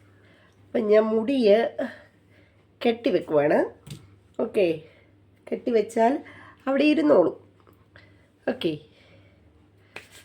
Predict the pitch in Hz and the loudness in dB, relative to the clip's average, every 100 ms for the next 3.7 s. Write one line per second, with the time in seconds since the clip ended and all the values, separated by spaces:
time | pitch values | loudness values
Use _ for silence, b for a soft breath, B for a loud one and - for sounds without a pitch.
0 | B B B 240 226 285 285 254 247 262 | B B B 2 4 2 2 -2 4 6
1 | 226 202 339 - B B _ 202 208 214 | 6 6 4 2 B B _ 6 6 6
2 | 202 190 190 202 277 - 185 180 185 185 | 2 4 4 6 4 4 4 6 4 4
3 | 170 175 175 185 - 208 220 | 0 2 2 2 0 -2 4